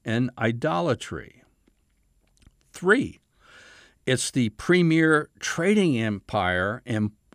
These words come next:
importer of products from merchants around the world.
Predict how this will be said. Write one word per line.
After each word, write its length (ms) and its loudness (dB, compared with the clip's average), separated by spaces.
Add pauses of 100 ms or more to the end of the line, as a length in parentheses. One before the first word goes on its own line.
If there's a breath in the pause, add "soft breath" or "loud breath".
(240)
importer 640 2
of 260 -4
products 600 0
from 300 -2
merchants 840 0 (360)
around 520 2
the 80 0
world. 560 0